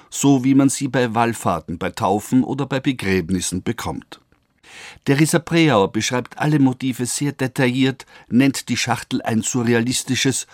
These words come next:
Objet trouvé, eine Fundsache, ja einen Schatz. Ist das nicht übertrieben? Das kommt auf den Blickwinkel an, denn hinter diesen Bildchen zeigt sich eine ganz andere Welt.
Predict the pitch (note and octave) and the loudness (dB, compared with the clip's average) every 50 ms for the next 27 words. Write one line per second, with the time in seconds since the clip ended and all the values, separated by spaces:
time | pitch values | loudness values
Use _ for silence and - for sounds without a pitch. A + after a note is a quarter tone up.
0 | - - - - F#2+ G2 G#2+ G#2+ A#2+ C3+ B2 - - B2+ A#2+ A2 G#2+ C3 C3 C3 | -20 -16 -10 -8 -6 -4 0 2 2 2 2 0 0 0 0 2 2 2 2 2
1 | B2+ - - - A#2 A#2+ A#2+ B2 A#2+ - - - - C#3 B2 A2+ G#2+ - - G#2 | 0 0 -2 -2 0 2 2 2 2 0 -4 0 4 6 6 6 6 4 0 -4
2 | F#2 - - A#2 A2+ - - - - - - - F#2 F#2+ F2+ F2+ F2 F2 - - | -4 -2 -2 -4 -4 -4 -6 -14 -16 -18 -14 -8 -4 -2 0 0 0 0 -2 -2
3 | F#2+ F#2 F2+ F#2 G2+ G#2+ - - - - D2+ - - - - - - - - _ | -2 0 0 0 0 0 0 -2 -4 -4 -6 -8 -10 -8 -8 -8 -8 -10 -12 _
4 | _ _ _ _ _ _ _ _ _ _ _ - - - - G2 - - F#2+ F2+ | _ _ _ _ _ _ _ _ _ _ _ -8 -8 -6 -6 -6 -6 -4 -6 -6
5 | - - E2 F#2+ F#2+ - - - F2 E2 D2 - E2+ - - _ _ _ _ _ | -6 -6 -6 -6 -6 -8 -8 -8 -8 -8 -6 -6 -8 -10 -10 _ _ _ _ _
6 | _ _ _ _ - E2+ E2 - - - - G#2 G2+ G2+ - - - - - D3+ | _ _ _ _ -6 -6 -4 -6 -6 -2 0 0 0 0 0 -2 -4 0 0 0
7 | D3+ C#3+ - E3+ E3 - - A2 G2 - - F#2+ - E2+ E2 D#2 - - - - | 0 2 0 -2 -2 0 0 0 0 0 -2 -6 -6 -6 -8 -8 -10 -14 -18 -16
8 | - - - - C3+ D#3 E3+ D#3+ D3 E3 D#3 - D#3+ D3+ - C#3+ C#3 B2 C3+ B2+ | -16 -18 -4 0 2 4 6 6 4 4 2 2 0 -2 -2 -4 -2 0 2 2
9 | A#2+ - D#3+ D#3+ D3+ - - - D#3 C#3+ - - D3+ C#3+ C#3+ - - - - C3+ | 2 0 -2 -2 -4 -4 -2 -2 -2 -2 -2 -2 -4 -4 -4 -6 -8 -10 -8 -8
10 | - - B2+ C#3+ C#3 - - - - - - A2 A2 G#2 F#2+ G2 G#2+ G2+ F2+ F#2 | -6 -4 -2 -2 0 0 -2 -2 -4 -4 -2 0 0 0 0 0 -2 -4 -4 -4
11 | E2+ - - _ - - | -6 -6 -10 _ -20 -20